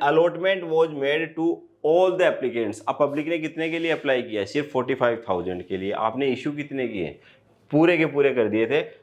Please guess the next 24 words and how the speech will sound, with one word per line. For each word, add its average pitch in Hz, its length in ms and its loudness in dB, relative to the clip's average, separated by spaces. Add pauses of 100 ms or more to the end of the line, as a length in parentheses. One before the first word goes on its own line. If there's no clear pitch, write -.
(200)
फिफ्टी 143 300 2
थाउजेंड। 92 400 0
तो 110 80 -2
चलो 127 220 0
पता 123 260 0
करते 117 260 -2
हैं, 123 60 2
यहाँ 113 240 -4
पे 131 100 0
इशूड 143 360 0
में 147 120 2
आते 131 200 0
हैं 135 80 -4
हम 131 80 -4
सबसे 123 340 -4
पहले। 123 300 0 (400)
इशूड 165 320 4
में 185 100 4
हम 165 200 2
कह-, 139 360 0
कहेंगे 127 340 0
कि 160 100 2
कंपनी 135 520 0
ने 120 280 0